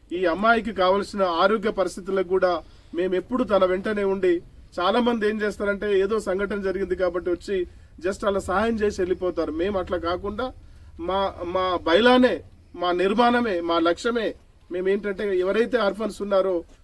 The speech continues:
మొత్తం ఉన్న, ఒక ఆదిలాబాద్ జిల్లాలో గానే కాకుండా రెండు తె-, తెలుగు రాష్ట్రాల్లో మేము సేవ చేస్తా ఉన్నాం. ముఖ్యంగా నాది గొల్లమాడ గ్రామం,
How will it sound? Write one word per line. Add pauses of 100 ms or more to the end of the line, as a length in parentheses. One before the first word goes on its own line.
(120)
మొత్తం
ఉన్న, (720)
ఒక
ఆదిలాబాద్
జిల్లాలో
గానే
కాకుండా (320)
రెండు
తె-,
తెలుగు
రాష్ట్రాల్లో
మేము
సేవ
చేస్తా
ఉన్నాం. (420)
ముఖ్యంగా
నాది
గొల్లమాడ
గ్రామం,